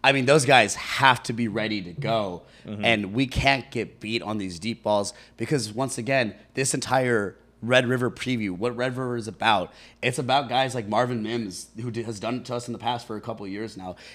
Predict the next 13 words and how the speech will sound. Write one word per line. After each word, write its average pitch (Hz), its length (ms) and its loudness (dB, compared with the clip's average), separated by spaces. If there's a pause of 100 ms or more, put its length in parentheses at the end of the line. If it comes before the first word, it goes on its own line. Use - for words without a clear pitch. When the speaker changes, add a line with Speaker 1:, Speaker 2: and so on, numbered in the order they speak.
(160)
Speaker 1:
It's 120 200 -4
guys 139 260 6
like 135 160 0
that 131 200 2
who 120 120 -2
have 120 140 0
always 120 320 -2
exposed 117 380 -4
Texas 107 360 -6
on 107 160 -6
these 104 140 -8
plays 117 360 0
that 98 240 -2